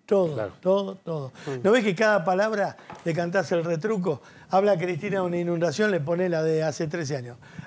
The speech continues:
Speaker 1: Hablan de la misoginia, le pone "esto boludo". Hablan del abuso de chicas, le pones "Alperovich". Hablan,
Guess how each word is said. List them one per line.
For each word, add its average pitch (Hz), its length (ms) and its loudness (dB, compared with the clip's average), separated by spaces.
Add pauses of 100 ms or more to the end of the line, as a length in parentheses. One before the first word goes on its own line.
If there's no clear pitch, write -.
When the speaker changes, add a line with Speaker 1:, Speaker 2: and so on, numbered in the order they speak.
Speaker 1:
Hablan 196 380 4
de 180 240 0
la 170 120 -2
misoginia, 180 640 0
le 156 120 0
pone 175 200 -2
"esto 180 160 -2
boludo". 143 520 -2 (340)
Hablan 202 540 0
del 175 260 0
abuso 196 400 0
de 180 80 2
chicas, 190 460 0 (380)
le 165 160 0
pones 185 340 0
"Alperovich". 156 640 -2 (320)
Hablan, 220 420 0